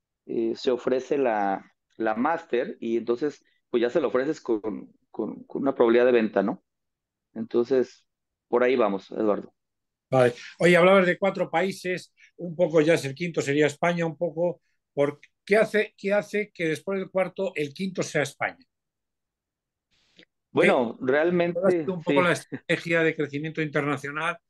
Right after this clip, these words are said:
Speaker 2: que te ha hecho llevar que a España sea el siguiente capítulo, o el siguiente país, perdón?
Speaker 1: Bu-, bueno, lo que pasa es que nos quisimos probar también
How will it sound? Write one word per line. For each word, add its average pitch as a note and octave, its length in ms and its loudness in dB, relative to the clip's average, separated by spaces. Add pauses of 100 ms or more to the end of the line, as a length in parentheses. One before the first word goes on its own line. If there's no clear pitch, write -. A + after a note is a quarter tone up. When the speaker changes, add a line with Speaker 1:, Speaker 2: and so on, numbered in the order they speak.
(140)
Speaker 2:
que C#3 140 -2
te D3+ 100 -2
ha D#3+ 200 4
hecho D#3+ 240 -2
llevar D3 360 2
que C3 80 -8
a B2+ 40 -2
España D3+ 540 -6 (420)
sea - 280 -6
el C#3+ 80 -2
siguiente C3+ 520 -2
capítulo, - 440 -12 (160)
o - 80 -10
el A2 40 -4
siguiente C3 580 -2
país, G#2 280 -4
perdón? B2 360 -6
Speaker 1:
Bu-, - 120 -8 (920)
bueno, D3+ 280 2
lo C3+ 140 4
que C3 120 0
pasa D#3 220 0
es E3+ 120 -4
que D#3 100 -2
nos C#3 160 0
quisimos D#3 460 -2
probar C3 480 0
también C3 580 0